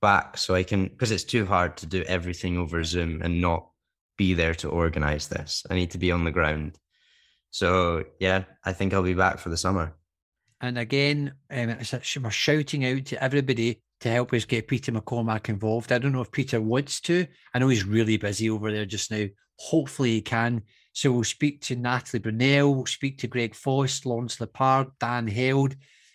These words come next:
Speaker 2: um, James Labish, just all of you. We'll
Speaker 1: Mm-hmm.
Speaker 2: just get everybody on board to try and get Peter involved. If he could come up
Speaker 1: <laughs>
Speaker 2: and it would be phenomenal.
Speaker 1: Yeah.
Speaker 2: Um,
Speaker 1: I think that would be awesome if we could get him involved as well.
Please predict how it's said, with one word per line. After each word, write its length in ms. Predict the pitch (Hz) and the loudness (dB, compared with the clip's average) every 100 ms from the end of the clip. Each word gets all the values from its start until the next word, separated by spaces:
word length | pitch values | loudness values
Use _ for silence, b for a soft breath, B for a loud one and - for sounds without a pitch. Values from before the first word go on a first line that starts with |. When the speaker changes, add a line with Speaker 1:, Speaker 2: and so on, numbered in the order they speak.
| b | b
Speaker 2:
um, 400 | 120 113 110 117 - _ _ _ _ _ _ | -4 -2 -4 -8 -12 _ _ _ _ _ _
James 280 | - 127 110 | -4 -4 0
Labish, 500 | 120 127 135 123 - | 0 2 2 0 0
just 240 | 131 - _ - | -6 -8 _ -2
all 200 | 139 147 | 4 4
of 100 | 139 | 6
you. 160 | 117 - _ _ _ _ _ - | 2 2 _ _ _ _ _ -4
We'll 120 | 92 | -2
Speaker 1:
Mm-hmm. 80 | 90 | -2
Speaker 2:
just 160 | 85 - - | -4 -10 -8
get 140 | - | -2
everybody 560 | 147 156 160 143 143 139 | 0 2 2 2 4 4
on 140 | 123 | 2
board 240 | 110 127 113 | 0 0 0
to 80 | |
try 200 | 107 131 | -2 -2
and 120 | 120 117 | -2 0
get 240 | 123 117 | -2 -2
Peter 260 | 135 - 120 | -6 -2 -2
involved. 560 | 110 104 113 117 110 | 0 2 2 4 2
If 140 | 110 - | -2 0
he 80 | |
could 200 | 147 135 | 2 2
come 160 | - 123 | 0 -2
up 120 | 120 | -2
Speaker 1:
<laughs> 40 | - | -2
Speaker 2:
and 180 | 117 104 B B | -4 -6 B B
it 40 | 139 | 0
would 100 | 117 | 2
be 80 | |
phenomenal. 640 | 110 - 110 113 123 120 104 _ _ _ | 0 0 0 2 2 -2 -4 _ _ _
Speaker 1:
Yeah. 160 | - 87 107 | 2 2 2
Speaker 2:
Um, 200 | 104 98 95 _ _ - | -4 -8 -14 _ _ -2
Speaker 1:
I 120 | 92 | 0
think 200 | 98 104 | 4 4
that 100 | 92 | 6
would 80 | 87 | 4
be 100 | 80 | 2
awesome 400 | 76 80 82 78 | 2 2 0 -4
if 120 | 76 - | -4 -6
we 60 | |
could 160 | - 82 | -8 -2
get 140 | 85 | 0
him 160 | 85 82 | 2 2
involved 460 | 78 76 71 71 | 2 2 0 -2
as 120 | 73 73 | -6 0
well. 300 | 76 73 | 2 0